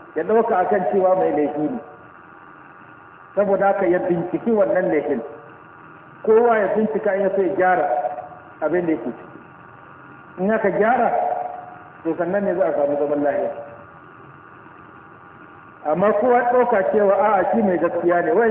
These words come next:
ce ni mai gaskiya ne, wai ce ni mai gaskiya ne. To abin da yasa aka haɗu wurin faɗan kenan ai. Kowa na ganin cewa ijtihadin nan da ya yi daidai yake. Amma inda wani ya ɗauka cewa ni ijtihadi na, na ɗauka masa kuskure.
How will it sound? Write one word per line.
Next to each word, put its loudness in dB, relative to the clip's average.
ce 2
ni 2
mai 2
gaskiya 0
ne, 0
wai 2
ce 2
ni 0
mai 2
gaskiya 2
ne. -2
To -2
abin 0
da 2
yasa 0
aka 0
haɗu 0
wurin 2
faɗan -2
kenan -4
ai. -10
Kowa 4
na 2
ganin 0
cewa 2
ijtihadin 0
nan 0
da 0
ya 4
yi 0
daidai 4
yake. -2
Amma 0
inda 2
wani 2
ya 2
ɗauka 2
cewa 4
ni 2
ijtihadi 0
na, 0
na 2
ɗauka 2
masa 0
kuskure. 0